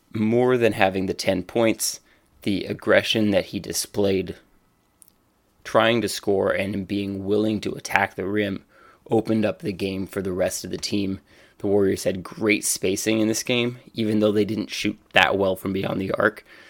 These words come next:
They only made thirty-two point four percent of their three-pointers, but they were getting a lot of good looks.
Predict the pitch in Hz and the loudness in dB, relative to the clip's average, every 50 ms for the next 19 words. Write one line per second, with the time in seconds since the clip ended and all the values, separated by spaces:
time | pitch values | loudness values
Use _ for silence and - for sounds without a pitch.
0 | - _ _ _ - 104 98 95 95 98 98 98 98 98 92 85 - 104 98 90 | -20 _ _ _ 0 2 2 2 2 2 2 2 0 0 -2 -4 -2 -2 0 0
1 | 95 92 - - 107 95 - - 101 87 78 - - 98 98 101 - 101 - - | -2 -4 -4 -2 -4 -2 0 -2 -2 -2 -4 -4 0 0 0 0 0 -2 -2 0
2 | 107 98 95 87 87 92 92 - - 95 92 92 - 101 98 95 101 120 123 - | 0 0 0 -2 -2 -4 -4 -2 -4 -4 -4 -2 -4 -4 -4 -2 -2 -2 -2 -4
3 | - - - - - _ _ - 113 - 110 107 98 101 90 110 110 110 113 110 | -8 -12 -20 -20 -20 _ _ -8 -4 -2 0 0 0 0 2 2 2 4 4 2
4 | 104 101 95 92 98 95 - - 98 - 92 101 98 98 - - - - - | 2 2 0 0 -2 -4 -4 -4 -4 -2 0 0 0 0 -2 -2 -6 -8 -8